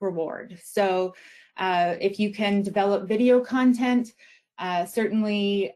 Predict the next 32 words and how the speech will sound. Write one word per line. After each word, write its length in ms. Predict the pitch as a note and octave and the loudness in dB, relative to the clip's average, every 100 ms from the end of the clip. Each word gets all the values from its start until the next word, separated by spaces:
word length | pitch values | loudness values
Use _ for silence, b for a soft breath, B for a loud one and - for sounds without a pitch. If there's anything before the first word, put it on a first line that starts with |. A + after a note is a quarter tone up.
| - | -10
uh, 240 | F#3 F3+ | -6 -6
drones 580 | F3 F3 G3+ A3 A#3 A#3 | -6 -2 0 2 0 0
have 200 | A#3 A3+ | 0 0
made 240 | A3+ A#3 A3+ | 0 0 -2
this 180 | A3+ | -2
a 60 | G3+ | -2
little 260 | G3 G3+ G#3+ | -2 0 0
bit 160 | G#3 | -2
easier. 400 | G3+ G3+ G#3 G#3 | -4 -2 0 0
I 80 | F#3+ | 0
know 480 | F#3+ F#3 F#3 F3+ - | -2 -6 -4 -6 -6
most 320 | F#3 G3+ A3 | -4 -4 -2
of 80 | A3+ | -2
you 140 | G#3 | 0
are 80 | G3+ | 0
probably 680 | G3 G3 F#3+ F#3+ F#3+ F#3+ - _ - | -2 -4 -4 -2 -2 -4 -8 _ -4
thinking 260 | G#3 G#3 | -2 -2
about 260 | G3 F#3+ - | -2 -2 -2
construction 640 | G3+ G3+ - A3+ - A#3+ A3+ | -8 -6 -4 -4 0 0 0
<laughs> 120 | - | 0
sites 360 | A3 A3 - G#3 | 0 0 -2 -2
a 40 | |
lot 200 | G#3+ G#3+ | 0 0
of 140 | G#3+ | 0
the 100 | G#3+ | -2
time, 340 | G#3+ G#3 G#3 G3+ | -4 -2 -2 -2
and 160 | F3+ | -4
construction 480 | - F#3+ G#3+ G#3 G#3+ | -10 -6 -6 -4 -6
sites 260 | G3+ G3+ G3 | -4 -4 -2
are 220 | G3 F#3+ | -4 -4
very 320 | G#3 G3+ G3+ | -2 0 0
hard, 480 | G3 - F#3+ F#3+ F#3 | -2 -4 -4 -4 -6